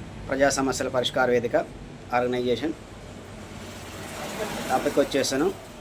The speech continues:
ప్రజా సమస్యల మీద ప్రజలు ఎదుర్కొన్న ఇబ్బందులు, అధికారులు అప్పీల్ చేసుకున్నా కానీ రెస్పాన్స్ ఏ విధంగా ఉంటుంది అనే టాపిక్ మీద. ఫస్ట్ వన్ వచ్చేస్తే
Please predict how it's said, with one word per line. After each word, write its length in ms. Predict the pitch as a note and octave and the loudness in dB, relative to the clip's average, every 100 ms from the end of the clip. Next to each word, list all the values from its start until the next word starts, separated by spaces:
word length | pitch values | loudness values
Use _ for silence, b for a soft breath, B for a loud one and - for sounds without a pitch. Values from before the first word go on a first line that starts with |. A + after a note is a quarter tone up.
| - - - - - - - - | -16 -16 -18 -18 -18 -18 -14 -6
ప్రజా 240 | B2+ D#3 | 4 6
సమస్యల 420 | D3+ C#3+ C3+ C3+ | 6 4 2 0
మీద 140 | B2+ B2+ F3 - - - - | 0 2 0 -4 -18 -14 -4
ప్రజలు 220 | C3+ C#3 | 0 4
ఎదుర్కొన్న 460 | D3 C3+ C3 B2+ C#3 | 4 4 0 0 0
ఇబ్బందులు, 420 | A#2+ A#2+ A#2+ A2+ - - - - - - - - - - - - - - | 0 0 0 -2 -6 -16 -18 -18 -18 -18 -18 -18 -18 -18 -18 -18 -12 -4
అధికారులు 400 | B2+ C#3+ D3+ D3 | 0 6 8 8
అప్పీల్ 340 | C3 D3+ D3 | 4 4 2
చేసుకున్నా 380 | C#3 B2 C3+ C3 | 2 0 0 0
కానీ 260 | C3 C#3 F#3+ - - - - - - | 2 2 0 -4 -14 -14 -14 -12 -2
రెస్పాన్స్ 440 | C3 - D3 C3+ B2+ | -2 0 0 2 2
ఏ 60 | |
విధంగా 280 | B2 B2 A#2 | 2 2 0
ఉంటుంది 340 | G#2+ A2 A2 A2+ - - - - - - - - - - - - - G#2+ | 0 0 -2 -4 -10 -14 -16 -16 -18 -18 -18 -18 -18 -18 -18 -18 -14 -10
అనే 120 | A#2 | -4
టాపిక్ 360 | A#2+ A#2 G#2+ | -4 -4 -4
మీద. 240 | A2+ A2 D#3+ - - - - - - - - - - - - - - - | -4 -4 -6 -8 -16 -16 -18 -18 -18 -16 -16 -16 -16 -16 -16 -16 -12 -4
ఫస్ట్ 180 | A#2+ E3 | -2 4
వన్ 140 | D#3 | 4
వచ్చేస్తే 500 | C#3+ C3+ A#2+ C3+ E3 | 4 2 0 0 -2